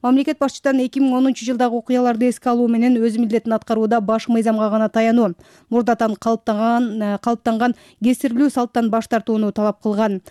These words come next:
Кыргыз темир жолу мекемесинин жети миллион сомго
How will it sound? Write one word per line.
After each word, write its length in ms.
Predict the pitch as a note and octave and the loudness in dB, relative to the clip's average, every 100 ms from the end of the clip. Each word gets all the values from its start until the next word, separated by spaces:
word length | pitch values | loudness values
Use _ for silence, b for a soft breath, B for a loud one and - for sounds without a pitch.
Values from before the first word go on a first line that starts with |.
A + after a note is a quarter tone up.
| B B B | B B B
Кыргыз 240 | D4 C#4 - | -2 -2 2
темир 240 | D4+ D4 | 2 4
жолу 160 | D4 C#4+ | 2 2
мекемесинин 580 | C#4 C4+ C4+ C#4 C#4 | 0 -2 0 2 2
жети 220 | A3 B3+ C4+ | 2 0 0
миллион 320 | A#3+ B3 A3+ | 2 0 -2
сомго 560 | - A3 G#3 G#3+ G#3+ | -2 -2 0 0 0